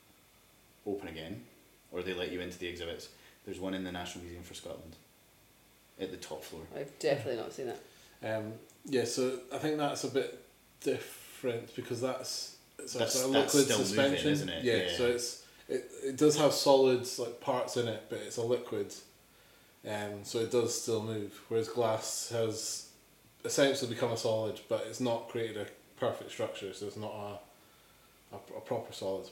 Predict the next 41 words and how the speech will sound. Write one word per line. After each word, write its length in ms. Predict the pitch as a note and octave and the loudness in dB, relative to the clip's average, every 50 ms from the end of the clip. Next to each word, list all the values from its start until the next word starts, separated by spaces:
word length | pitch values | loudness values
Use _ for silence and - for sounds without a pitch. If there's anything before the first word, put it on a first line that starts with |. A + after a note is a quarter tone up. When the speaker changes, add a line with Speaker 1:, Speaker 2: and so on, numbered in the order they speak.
| - - | -4 -2
Speaker 3:
but 120 | A#2 A2+ | 0 2
it 80 | A#2 B2 | 2 4
is 260 | B2 B2 A#2 A2+ G#2+ - | 4 4 2 2 0 0
solid. 320 | - A#2+ G#2+ G#2+ G#2+ G#2+ - - - - - - - - - - - - - - - - - - | -2 -2 -2 -2 -4 -6 -10 -16 -20 -20 -20 -20 -20 -20 -20 -20 -20 -20 -20 -20 -20 -20 -10 -6
Uh, 100 | A#2 A2+ A2+ | -4 -4 -2
the 100 | A2+ B2+ | 2 6
reason 320 | C3+ C#3+ C#3+ C#3+ C#3+ C3 B2 | 8 8 8 8 8 4 4
it 300 | A#2+ A#2+ - - - - - - - - - _ _ _ _ - - - | 2 0 -2 -8 -14 -18 -20 -20 -20 -20 -20 _ _ _ _ -20 -20 -14
sort 240 | - - - B2 A#2 | -8 -6 -4 -4 -2
of 80 | A2+ A2+ - - | -4 -6 -6 -8
appears 360 | D#3 - - C#3+ C3+ B2+ A2+ | -8 0 4 6 6 6 6
in 80 | A#2+ A#2+ | 6 4
old 180 | A#2+ A#2 A2+ A#2+ | 4 4 4 4
buildings 520 | C3 B2+ C3 B2 A#2 A2+ A2 A2 G#2+ - | 4 6 6 6 4 2 0 -2 -4 -4
to 80 | - A#2+ | -4 0
look 260 | A#2 C3 B2+ - - | 2 2 2 2 0
like 220 | A#2 A2+ A2 - | 0 -2 -2 -2
it's 140 | B2+ A2+ - | -6 -6 -6
melting 580 | A#2+ A#2 A#2+ A#2 A2+ - A2+ G#2 G#2 G2 G#2 G#2+ - - | -4 -4 -2 -4 -4 -4 -4 -4 -4 -6 -10 -12 -10 -6
is 220 | A2+ A2 G#2+ G2+ | -4 -4 -4 -4
because 920 | - - A2+ - - - B2 A2+ A2 A2 A2 G#2+ G#2 - - - - - - - - - - _ - - - | -6 -10 -12 -10 -6 -2 0 0 2 2 2 0 0 -4 -6 -8 -10 -10 -14 -18 -20 -20 -20 _ -14 -6 -2
when 560 | C3+ B2+ B2 A#2+ A#2+ A#2+ A#2 A#2 A#2 A#2 A2+ - - | 0 0 2 0 0 -2 -4 -6 -6 -8 -10 -12 -10
a 80 | A2+ A2 | -8 -8
glazier 540 | - - B2 B2+ B2+ B2+ A2 A#2+ A#2 A2+ G#2+ | -4 2 4 6 6 6 6 4 2 2 2
comes 260 | - B2+ A#2 G#2+ A2+ | 2 0 -2 0 0
along 280 | A#2 A2+ A2+ A2+ A2+ A2 | 2 2 2 2 0 -2
and 80 | G#2+ G#2+ | -4 -6
installs 500 | G2 - - B2+ B2 A#2+ A#2 A#2 - A#2 | -6 -2 2 4 4 6 4 4 2 -2
it, 220 | - - - - - - - _ _ - - | -4 -6 -8 -12 -18 -20 -20 _ _ -10 -4
when 180 | - B2 A#2+ | -2 0 0
they 80 | A#2 A2+ | 2 2
want 260 | A2+ A2+ A2+ A2+ - - | 0 0 0 -2 -4 -4
to 240 | A#2+ A2 G#2+ G#2 - - - | -2 -2 -2 -2 -4 -8 -6
put 120 | - C3+ A#2 | -2 0 0
it 80 | A#2 | 0
up 240 | A#2 B2 B2 - - | 0 0 -2 -4 -6
so 160 | - - A#2+ | -8 -6 -4
that 180 | A2+ A#2 A2 G#2+ | -2 -2 -4 -4
it's, 200 | G#2+ - - - | -6 -8 -10 -10
it 200 | - - A#2 A2 | -10 -10 -6 -4
lasts, 600 | B2 B2+ A#2 - - - - - - - - | -2 -2 -2 -2 -4 -6 -6 -8 -8 -10 -12